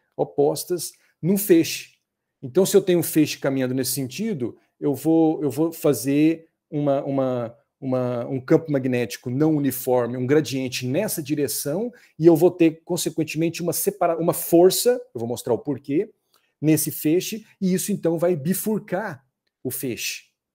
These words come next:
se for, se forem duas separações, né? Mas eu posso ter três, assim, uma não é defletida, outra é defletida pra cima, a outra tem uma força pra baixo, e aí eu vou ter uma separação assim, né? E aí você entende aquele cartão pos-, aquela figura que tá no cartão postal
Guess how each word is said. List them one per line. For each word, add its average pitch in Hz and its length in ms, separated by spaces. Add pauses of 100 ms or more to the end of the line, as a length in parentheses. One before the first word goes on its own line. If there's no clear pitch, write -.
(140)
se - 180
for, 165 540
se - 180
forem 185 340
duas 165 220
separações, 120 840 (440)
né? 127 280 (240)
Mas 127 140
eu 143 60
posso 147 280
ter 165 160
três, 147 500
assim, 110 340
uma 190 240
não 180 180
é 147 80
defletida, 139 720
outra 143 220
é - 20
defletida 123 500
pra 139 180
cima, 165 320
a 190 40
outra 160 240
tem 151 140
uma 147 100
força 135 300
pra 139 160
baixo, 147 340 (300)
e 165 80
aí 156 80
eu 151 100
vou 151 120
ter 156 120
uma 147 100
separação 151 560
assim, 131 300 (720)
né? 110 260 (260)
E 139 100
aí 120 100
você 123 280
entende 127 440
aquele 127 280
cartão 120 340
pos-, 120 220
aquela 120 220
figura 113 360
que 110 100
tá 117 120
no 113 80
cartão 113 300
postal 101 580